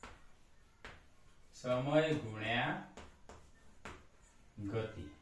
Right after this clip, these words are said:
અંતર બરાબર સમય ગુણ્યા ગતિ. અંતર, ધારો કે આ આપણું એ ગામ છે અને બી બંને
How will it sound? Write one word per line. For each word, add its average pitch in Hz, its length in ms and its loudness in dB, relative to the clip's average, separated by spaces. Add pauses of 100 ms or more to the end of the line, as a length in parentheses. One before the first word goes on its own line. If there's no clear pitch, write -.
(1600)
અંતર 120 380 2
બરાબર 117 460 8 (520)
સમય 135 340 4
ગુણ્યા 120 480 4 (420)
ગતિ. 147 380 8 (120)
અંતર, 202 400 8 (640)
ધારો 156 340 12
કે 196 140 6 (120)
આ 180 180 12
આપણું 160 440 8
એ 170 200 6
ગામ 104 260 8
છે - 180 -8 (1200)
અને 151 300 4 (180)
બી 156 300 0 (360)
બંને 127 440 6